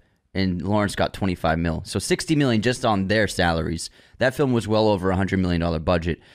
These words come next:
And so that was a big investment. I suppose that they,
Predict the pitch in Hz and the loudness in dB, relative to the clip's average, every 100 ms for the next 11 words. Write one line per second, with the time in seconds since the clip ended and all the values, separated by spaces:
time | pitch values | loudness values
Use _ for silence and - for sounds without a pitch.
0 | - _ - 98 117 120 120 110 101 98 | -20 _ -6 -2 0 2 0 0 -2 0
1 | 90 104 104 95 90 - - - 135 147 | 0 0 0 -2 -6 -6 -20 -6 -2 -2
2 | 165 - 165 165 135 147 135 - 110 120 | -2 0 2 2 2 2 2 -2 -4 2
3 | 151 | 2